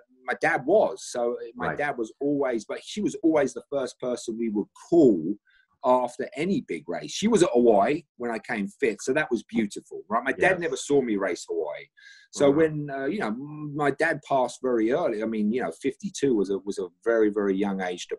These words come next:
Speaker 1: pass. So, uh, my mum's, touch wood, is, is healthy. She's fantastic, and, you know, she lives with me, and, and, you know, we have a, a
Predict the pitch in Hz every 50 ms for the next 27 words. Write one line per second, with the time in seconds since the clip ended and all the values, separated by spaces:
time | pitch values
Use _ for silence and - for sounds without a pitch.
0 | - - 139 127 92 73 - - - - - - - - - - - - - _
1 | _ - - - 143 135 127 127 123 127 120 - - 127 123 120 117 117 117 117
2 | 117 117 113 113 113 110 113 110 110 107 107 107 110 113 113 117 120 120 117 107
3 | - - - 127 - - - 123 113 113 104 104 98 104 104 - - 131 131 131
4 | 127 127 - 123 113 - - 208 208 - - 104 98 - - - - 123 - -
5 | - 113 107 - 113 104 101 98 117 117 110 107 101 - - 110 104 110 113 107
6 | - 117 107 104 110 113 110 113 117 117 107 101 98 95 92 104 101 104 110 113
7 | 104 101 98 98 - _ _ _ - 139 135 123 117 104 110 104 101